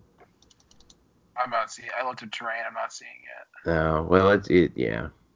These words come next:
Speaker 2: Um, but it's, it's pretty far down there.
Speaker 1: Right. My point. If it was easy to get to, like, the Deadpool one, I think is on. The Deadpool one's on the first damage. So if it was the same for the s-,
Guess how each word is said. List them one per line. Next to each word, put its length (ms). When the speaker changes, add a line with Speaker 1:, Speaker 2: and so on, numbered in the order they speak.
Speaker 2:
Um, 460
but 140
it's, 180
it's 160
pretty 320
far 240
down 300
there. 320
Speaker 1:
Right. 240
My 80
point. 280
If 120
it 20
was 240
easy 240
to 80
get 260
to, 380
like, 80
the 80
Deadpool 400
one, 160
I 80
think 260
is 100
on. 440
The 60
Deadpool 280
one's 240
on 220
the 80
first 380
damage. 840
So 320
if 160
it 20
was 220
the 80
same 320
for 100
the 80
s-, 160